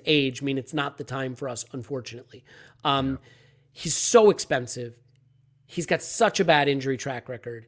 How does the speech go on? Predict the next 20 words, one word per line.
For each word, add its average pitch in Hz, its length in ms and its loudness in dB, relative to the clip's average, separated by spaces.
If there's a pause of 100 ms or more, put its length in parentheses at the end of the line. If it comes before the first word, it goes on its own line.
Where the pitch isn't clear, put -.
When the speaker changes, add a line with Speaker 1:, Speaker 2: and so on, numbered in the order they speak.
(600)
Speaker 1:
I 165 120 4
just 185 260 2
think 170 260 0
we 165 140 2
need 160 140 0
to 147 60 -6
be 143 120 -2
moving 139 320 0
on 139 300 -4
from 160 160 -6
him. 170 320 0
I 156 60 -2
mean, 147 200 2 (320)
there 175 140 10
are 165 40 8
some 233 280 6
people 220 240 0
that 185 120 2
would 156 140 -4
say, 156 540 4